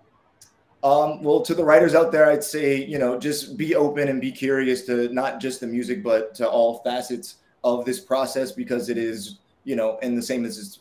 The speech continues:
about making music, it's about, uh, the process as a whole and understanding it as best you can to give yourself the best footing. Uh, but in terms of things to promote, I'm also a part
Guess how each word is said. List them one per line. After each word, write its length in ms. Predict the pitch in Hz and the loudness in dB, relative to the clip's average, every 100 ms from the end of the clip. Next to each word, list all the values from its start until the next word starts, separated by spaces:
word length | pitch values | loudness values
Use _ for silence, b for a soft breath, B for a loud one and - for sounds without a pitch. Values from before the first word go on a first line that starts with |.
| - | -6
about 220 | 110 117 | -6 -4
making 240 | 110 107 | -8 -8
music, 240 | 113 104 95 | -10 -10 -12
it's 100 | - | -6
about, 360 | 110 110 - b b b - | -2 -2 -2 b b b -4
uh, 300 | 117 113 110 | 2 2 0
the 80 | 117 | -2
process 680 | 143 135 123 117 104 - - _ _ 135 | 0 0 2 0 -2 -6 -14 _ _ -4
as 160 | 123 | 0
a 100 | 113 | 0
whole 300 | 117 120 110 | 0 -2 -2
and 100 | 107 | -6
understanding 500 | 110 101 113 110 107 | -8 -8 -6 -6 -6
it 60 | 104 | -8
as 100 | 101 | -4
best 220 | 110 - | -4 -4
you 80 | 101 | -8
can 300 | 110 107 101 | -8 -4 -4
to 260 | 101 101 98 | -4 -8 -8
give 120 | 107 107 | -10 -10
yourself 300 | 101 104 - | -6 -8 -8
the 60 | |
best 260 | 101 101 - | -10 -10 -6
footing. 340 | 120 101 98 b b b | -4 -4 -6 b b b
Uh, 140 | 147 | 4
but 180 | 147 156 | 6 4
in 80 | 151 | 4
terms 200 | 165 190 | 4 4
of 60 | 170 | 2
things 160 | 180 | -2
to 80 | 170 | -2
promote, 400 | - 120 156 170 | -4 0 0 0
I'm 220 | 156 180 165 | 0 0 2
also 380 | - 151 135 | 0 0 -2
a 40 | - | 2
part 380 | 131 131 131 | 2 2 0